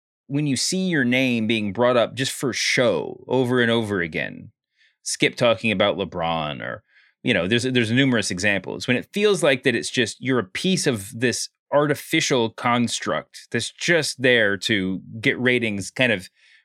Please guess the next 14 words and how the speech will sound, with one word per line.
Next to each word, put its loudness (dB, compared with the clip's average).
truth 0
be 0
damned, 0
right? 2
It's 0
easy 0
to 2
feel 0
like 0
you're 0
being, -2
that, -6
that -2
you're -2